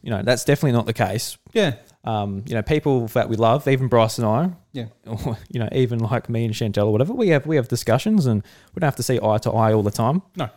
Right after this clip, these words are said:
Speaker 2: that's
Speaker 1: And
Speaker 2: right,
Speaker 1: that
Speaker 2: yeah.
Speaker 1: can happen online too, but I understand when it's just online and you're mainly interacting through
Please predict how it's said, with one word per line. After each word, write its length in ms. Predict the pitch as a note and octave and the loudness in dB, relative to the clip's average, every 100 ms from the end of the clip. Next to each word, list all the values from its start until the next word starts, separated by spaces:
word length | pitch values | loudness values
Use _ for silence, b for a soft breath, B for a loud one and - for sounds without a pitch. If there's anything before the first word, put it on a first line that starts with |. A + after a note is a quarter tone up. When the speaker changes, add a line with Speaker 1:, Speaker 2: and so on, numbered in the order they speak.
| _ - | _ -4
Speaker 2:
that's 160 | C#3+ | 0
Speaker 1:
And 80 | B2+ | 0
Speaker 2:
right, 180 | A2+ A#2 | -2 0
Speaker 1:
that 80 | D3+ | 0
Speaker 2:
yeah. 60 | |
Speaker 1:
can 320 | D3+ C3 B2 - | 2 0 0 0
happen 260 | D#3 C#3+ C3+ | 0 2 0
online 300 | B2+ A2+ A2 | 2 0 2
too, 240 | E3 C3 | 2 2
but 180 | A#2 - B B B C#3 | 2 -2 B B B 0
I 80 | E3 | 4
understand 600 | A3 G#3 - D3+ D#3 D3 | 4 2 2 2 4 4
when 180 | C#3 B2+ | 4 2
it's 240 | B2 - | -2 0
just 180 | C3 - | 0 2
online 500 | B2 A2+ A2 A2+ A2+ | -2 0 0 2 0
and 240 | A2 G#2+ | 0 -2
you're 100 | A2+ | -2
mainly 280 | A#2 A#2+ A#2 | -2 0 -2
interacting 480 | A#2 A#2 A2 - G#2 | -4 0 0 0 -4
through 400 | - G#2 G2 | -2 -2 -2